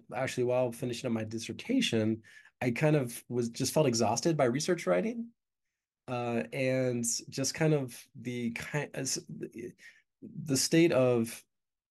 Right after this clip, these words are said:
uh, uh, being a professor in American universities today. I, I, I don't know how different it is from, um, tenure positions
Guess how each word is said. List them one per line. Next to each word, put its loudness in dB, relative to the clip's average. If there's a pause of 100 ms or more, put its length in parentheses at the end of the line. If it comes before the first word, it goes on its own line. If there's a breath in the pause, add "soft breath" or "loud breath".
(140)
uh, -2 (120)
uh, -4
being 0
a 2
professor 2
in -2
American -2
universities 0
today. -2 (120)
I, -2 (100)
I, 2
I 0
don't 2
know 4
how 2
different -2
it 2
is 0
from, -4 (760 loud breath)
um, 0
tenure 0
positions 0